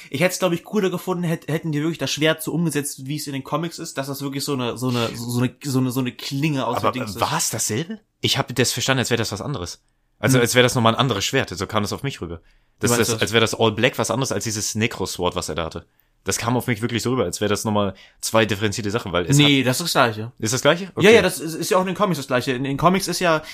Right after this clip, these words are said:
Speaker 1: ist ja das, das, das All Black ist ja der erste Symbiont,
Speaker 2: Hm.
Speaker 1: der jemals erschaffen wurde. Und,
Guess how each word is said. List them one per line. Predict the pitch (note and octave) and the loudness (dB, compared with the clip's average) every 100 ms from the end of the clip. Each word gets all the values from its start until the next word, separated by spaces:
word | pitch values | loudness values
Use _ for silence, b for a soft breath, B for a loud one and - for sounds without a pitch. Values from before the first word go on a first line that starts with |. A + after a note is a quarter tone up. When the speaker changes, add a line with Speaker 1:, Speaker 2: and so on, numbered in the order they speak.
| B - | B -6
Speaker 1:
ist | D3 | 0
ja | F3 | 0
das, | D3+ D3+ - | 0 -2 -6
das, | C#3 D3 | -2 0
das | C#3 C3 | 0 2
All | D3 C#3+ | 4 4
Black | B2+ E3+ - | 6 2 2
ist | D3+ | -2
ja | D#3 | 0
der | C#3+ C#3 | 2 4
erste | D#3 F#3 - D#3+ D3 | 4 4 0 -4 -2
Symbiont, | A#2+ - B2+ D3+ F3 | 0 -2 4 4 4
Speaker 2:
Hm. | |
Speaker 1:
der | D3+ | 4
jemals | C#3 D3 C#3+ | 2 0 -2
erschaffen | B2+ C3+ C3+ D#3+ | -2 -2 -2 -4
wurde. | F3 G#3 - _ B B B B B _ | -4 -6 -8 _ B B B B B _
Und, | C#3 C#3 C#3 C3 B2 A#2 - - | 4 6 6 2 -2 -6 -8 -10